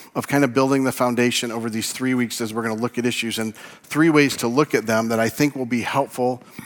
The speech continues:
It, it'll give you kind of an advance of where we're going and how we're gonna go as we face each issue. And so I wanna say this going into it. Jesus is interceding for us all the time. I, I don't know if I made that clear earlier,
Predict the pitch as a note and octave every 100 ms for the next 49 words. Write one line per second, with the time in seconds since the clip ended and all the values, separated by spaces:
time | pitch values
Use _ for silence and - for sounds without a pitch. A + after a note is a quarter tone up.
0 | - - - - C#3 - D3 C#3 D#3+ D3+
1 | C#3+ C#3+ C3+ C3+ A#2 B2 B2 - A2+ A#2
2 | A#2 A#2 A2 A#2 A#2 A2 G#2 C3 B2+ A#2
3 | A2 G#2 A2 G2+ G#2+ - A2 - G#2+ -
4 | A2+ - G2+ - - - - - C#3+ -
5 | E3 D3+ F3+ F3 D#3 C#3 C#3+ - - C#3
6 | C3 C3+ C3+ - A2+ A2 _ _ _ _
7 | _ _ _ _ _ _ _ _ _ _
8 | - - B2+ D#3 D3 - C3+ A#2 B2+ A2+
9 | B2+ A#2 G#2+ G#2+ G2 G2+ - - A2 G#2
10 | - G2+ F2+ - - _ _ _ _ -
11 | - - - - C3+ C#3+ C#3+ C3+ C3+ C3+
12 | C3 A#2+ - D3+ C3+ A#2 C3+ B2 A#2 A#2